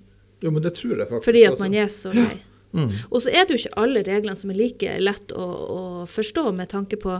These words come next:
Speaker 2: for eksempel vi da, som, eh, som er tre personer nå i påska. Eh, de to eldste guttene feirer hos, eh, mora si i påska,
Speaker 1: Mm.
Speaker 2: så vi er tre igjen. Vi kan ikke fære på besøk til noen.
Speaker 1: <laughs> Nei, ikke sant, for dere er tre.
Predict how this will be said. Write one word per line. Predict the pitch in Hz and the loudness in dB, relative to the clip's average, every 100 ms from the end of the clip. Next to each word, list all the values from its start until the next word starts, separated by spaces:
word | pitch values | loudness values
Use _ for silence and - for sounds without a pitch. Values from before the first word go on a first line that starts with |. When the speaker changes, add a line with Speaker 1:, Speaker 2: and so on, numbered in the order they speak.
| - - - - - _ _ - | -8 -20 -20 -20 -20 _ _ -2
Speaker 2:
for | 214 | 0
eksempel | 214 208 196 | 2 2 2
vi | 233 208 | 2 0
da, | 156 | -2
som, | 170 180 175 | -8 -10 -8
eh, | 175 170 170 170 - - _ _ _ _ _ _ | -8 -8 -10 -12 -16 -20 _ _ _ _ _ _
som | - - 190 175 | -18 -10 -10 -8
er | 170 | -12
tre | - 208 190 165 - _ | -6 2 2 0 -10 _
personer | - 180 196 185 175 | -12 -8 -6 -6 -8
nå | 175 175 | -8 -10
i | |
påska. | 175 190 202 - 226 262 247 247 | -8 -8 -8 -4 -4 -4 -8 -14
Eh, | 196 185 190 - - - _ _ - - _ - - | -14 -14 -16 -18 -20 -20 _ _ -20 -20 _ -20 -18
de | 202 196 | -14 -4
to | 202 | -2
eldste | 175 - - | -2 -4 -10
guttene | 156 - - - | -10 -10 -14 -12
feirer | - 78 | -10 -10
hos, | - - | -12 -18
eh, | - - - - - - - - | -20 -20 -20 -20 -18 -18 -16 -8
mora | 196 190 | -6 -6
si | 196 - | -10 -16
i | - | -16
påska, | - 160 143 | -8 -4 -2
Speaker 1:
Mm. | 123 | -2
Speaker 2:
så | 185 | -4
vi | 185 | -8
er | - - | -8 -18
tre | - 190 - | -14 -12 -12
igjen. | - - - _ - - - - _ - | -14 -16 -18 _ -20 -20 -20 -20 _ -6
Vi | 208 311 | -2 -2
kan | - 359 | -2 -2
ikke | - 220 | -2 -4
fære | 202 | -8
på | 196 | -8
besøk | 185 262 240 | -8 -6 -6
til | - 190 | -8 -8
noen. | 233 156 - _ 233 127 | -6 -8 -14 _ -8 -2
Speaker 1:
<laughs> | 135 - 185 151 | 0 0 0 0
Nei, | 147 127 | 2 0
ikke | 123 | -2
sant, | 131 113 | -2 -2
for | 127 131 | -2 0
dere | 165 | 2
er | 135 | 2
tre. | 165 | 0